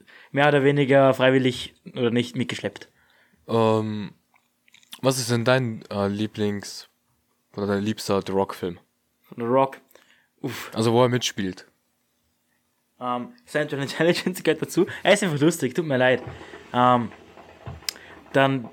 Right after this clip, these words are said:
Speaker 1: viele erwarten sich jetzt Fast and the Furious. Nein, Fast and the Furious bin ich nicht so ein Fa-, so ein Fan davon. Speziell die neueren Teile sind nicht so gut, meiner Meinung nach. Aber Filme mit The Rock gibt's einige. Es ist auch,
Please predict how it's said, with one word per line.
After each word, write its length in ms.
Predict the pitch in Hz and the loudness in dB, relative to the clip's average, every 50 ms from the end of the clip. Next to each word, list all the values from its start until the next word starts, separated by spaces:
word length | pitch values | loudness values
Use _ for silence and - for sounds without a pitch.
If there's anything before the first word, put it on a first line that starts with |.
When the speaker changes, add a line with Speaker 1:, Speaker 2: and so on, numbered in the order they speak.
| - - _ - - _ _ - _ - - - - | -18 -20 _ -20 -20 _ _ -20 _ -20 -20 -18 -2
Speaker 1:
viele 200 | - 165 160 160 | 0 4 6 6
erwarten 320 | 151 143 147 139 147 143 | 6 8 6 4 4 0
sich 60 | 123 | -2
jetzt 140 | 139 131 - | -2 -2 2
Fast 200 | - 147 139 - | 2 2 2 2
and 100 | - 131 | -2 -6
the 60 | 143 | -4
Furious. 380 | 127 143 151 160 165 156 156 - | 0 4 6 6 6 4 2 0
Nein, 360 | 120 117 117 120 131 135 131 | 0 2 4 4 4 2 2
Fast 220 | - - 123 120 - | 2 0 0 0 -2
and 100 | 120 - | -8 -10
the 60 | 113 | -4
Furious 300 | - 135 139 139 131 135 | 0 2 2 2 2 0
bin 120 | - 127 | -2 -4
ich 60 | 127 | -4
nicht 160 | 127 147 147 - | -4 -4 -6 -6
so 120 | - 135 | -8 -6
ein 40 | 127 | -4
Fa-, 180 | 143 139 - - - - - - - - - | -4 -4 -4 -8 -12 -16 -18 -20 -20 -20 -16
so 140 | - - 120 | -12 -10 -6
ein 20 | |
Fan 220 | 113 - 135 143 139 | -2 -2 0 0 0
davon. 260 | 123 131 135 139 143 - - - - - - _ | 0 0 -2 -2 -2 -6 -14 -20 -20 -20 -20 _
Speziell 440 | - - - 123 - - 135 135 123 | -6 -4 -4 -4 0 2 2 4 4
die 80 | 123 | 2
neueren 400 | 117 113 120 127 127 117 127 123 | 2 2 4 2 2 2 0 -2
Teile 400 | 120 120 117 120 123 127 123 120 120 - _ _ _ _ _ _ | 0 2 2 4 4 2 2 0 -2 -8 _ _ _ _ _ _
sind 340 | - - - - - 135 - | -20 -20 -18 -8 -8 -6 -6
nicht 140 | 131 - - | -6 -6 -6
so 100 | 127 107 | -4 -4
gut, 240 | 120 120 120 - - | -2 -4 -4 -4 -2
meiner 160 | 117 113 113 | -2 0 0
Meinung 260 | 113 113 113 113 113 | 0 0 0 0 0
nach. 280 | 117 113 113 110 - - _ _ _ _ _ _ _ _ _ _ _ _ _ _ | 0 0 -2 -2 -6 -14 _ _ _ _ _ _ _ _ _ _ _ _ _ _
Aber 640 | - 117 117 113 110 113 117 117 113 113 107 - _ _ _ _ | -2 -2 -2 0 2 2 2 4 2 2 0 -4 _ _ _ _
Filme 220 | _ - 131 135 156 | _ -2 0 0 0
mit 100 | 151 - | 0 0
The 80 | 135 | 0
Rock 240 | 120 120 123 123 - | 2 2 2 0 0
gibt's 240 | 131 123 123 123 - | -4 -4 -4 -4 -2
einige. 340 | - 123 120 120 113 110 110 | -2 0 0 2 2 0 -2
Es 100 | 107 127 | -2 -4
ist 100 | 127 - | -2 0
auch, 240 | 131 123 - - - | 0 0 0 -4 -12